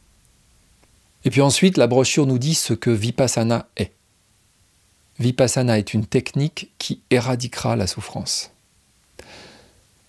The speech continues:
C'est un sacré postulat, ça. Éradiquer la souffrance.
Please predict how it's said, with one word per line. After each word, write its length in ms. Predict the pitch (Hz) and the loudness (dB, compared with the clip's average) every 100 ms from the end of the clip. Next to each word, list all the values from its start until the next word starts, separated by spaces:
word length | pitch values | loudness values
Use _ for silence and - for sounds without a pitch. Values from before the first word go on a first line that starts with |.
| - | -8
C'est 160 | - | -2
un 80 | 117 | 0
sacré 320 | 110 104 - | 0 -2 -4
postulat, 480 | 92 98 - 104 104 | -6 -6 -6 -6 -6
ça. 240 | - - - _ _ _ _ _ - | -8 -10 -16 _ _ _ _ _ -2
Éradiquer 760 | 135 120 117 120 120 113 139 131 | 0 2 0 -4 -4 -6 -4 -2
la 120 | 101 | -2
souffrance. 680 | - - - - - - | -6 -8 -12 -10 -8 -8